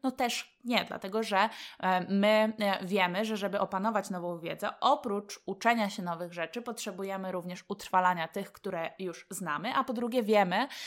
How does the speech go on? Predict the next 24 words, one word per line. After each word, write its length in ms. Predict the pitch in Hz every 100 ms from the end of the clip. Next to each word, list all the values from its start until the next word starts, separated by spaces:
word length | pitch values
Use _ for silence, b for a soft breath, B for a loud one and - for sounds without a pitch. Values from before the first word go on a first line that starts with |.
| B B
że 160 | 208 220
dużo 280 | 262 277
lepiej 360 | 247 262 262 220
działa 320 | 233 226 220
nauka 760 | 214 208 254 - 226 220 190 185
rozłożona 640 | 202 208 196 196 190 175
w 100 | -
czasie, 460 | 180 160 - 240 240
a 260 | 214 233 262
nie 280 | 226 220 233
bardzo 420 | 180 214 226 208
intensywne, 1000 | 196 196 190 190 - 226 220 214 208 202 202 B B
e, 120 | 190 -
uczenie 480 | 214 226 233 233 214
się 360 | - 202 214 220 _
w 80 | -
krótszym 420 | - 226 226 202
okresie 360 | 196 - 208 190
czasu, 280 | - 196 320
dlatego 340 | 269 254 262
że 80 | 233
po 120 | 226
prostu, 480 | 214 233 233 226 220 220 B
e, 220 | 190 190